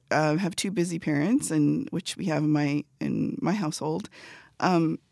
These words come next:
the kids have to take a bit of ownership and accountability on their own, their own things that they have to be responsible for. And I actually think that's a positive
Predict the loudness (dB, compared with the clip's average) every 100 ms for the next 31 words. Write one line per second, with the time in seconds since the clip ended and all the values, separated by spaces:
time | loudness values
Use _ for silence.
0 | _ -14 0 2 4 2 0 0 0 0
1 | 0 0 2 2 4 4 2 -2 -4 -4
2 | -4 -2 0 0 0 0 -2 -2 -4 -4
3 | -4 -4 -4 -4 -2 -2 -2 -6 -20 -10
4 | 2 4 4 4 4 2 0 0 -2 -2
5 | -4 -2 -2 -2 -6 -4 -2 0 0 0
6 | -2 -4 -2 -2 0 -2 -2 -4 -4 -4
7 | -4 0 2 2 0 0 0 -2 -10